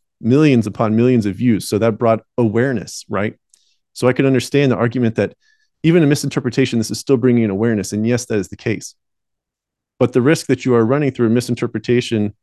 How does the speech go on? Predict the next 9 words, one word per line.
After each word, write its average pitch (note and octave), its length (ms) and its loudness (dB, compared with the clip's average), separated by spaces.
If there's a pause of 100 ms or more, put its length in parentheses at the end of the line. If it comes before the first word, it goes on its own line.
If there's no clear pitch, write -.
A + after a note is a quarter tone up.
(720)
whether, A2+ 460 0 (180)
uh, F#2 140 -4
deliberate A#2+ 680 2
or A2 280 0
on F#2 140 -6
purpose, A#2 480 -2 (1400)
is C3 200 2
that A#2+ 120 4
if A#2 200 -2